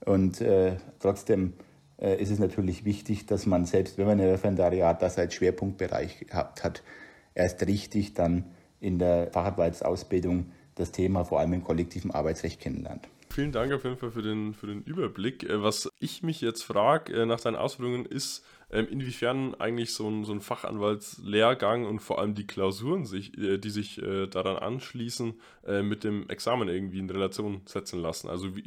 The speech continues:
Speaker 2: wie schwer ist es eigentlich, so einen Fachanwaltstitel zu bekommen? Und wird dann irgendwie auch auf Noten geschaut oder heißt es einfach nur, okay, bestanden und dann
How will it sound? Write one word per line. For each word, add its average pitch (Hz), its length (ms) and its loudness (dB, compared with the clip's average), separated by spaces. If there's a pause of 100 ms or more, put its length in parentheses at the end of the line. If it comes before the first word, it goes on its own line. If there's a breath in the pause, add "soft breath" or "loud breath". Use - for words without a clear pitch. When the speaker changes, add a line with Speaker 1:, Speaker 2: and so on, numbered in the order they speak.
Speaker 2:
wie 104 120 -6
schwer 110 460 0
ist 95 180 -2
es - 80 -10
eigentlich, 90 360 -2
so - 120 -8
einen 87 180 -6
Fachanwaltstitel 90 800 -4
zu - 140 -14
bekommen? 95 380 -4 (200 loud breath)
Und 95 180 -10
wird 107 140 -2
dann 107 120 0
irgendwie 101 200 0
auch 87 180 0
auf 98 120 -10
Noten 104 440 -4
geschaut 127 520 -4
oder 95 380 2 (140)
heißt 110 200 2
es - 40 -8
einfach 104 200 -2
nur, 98 140 -4
okay, 98 220 -4
bestanden 104 460 -4
und 92 160 -6
dann 92 360 -6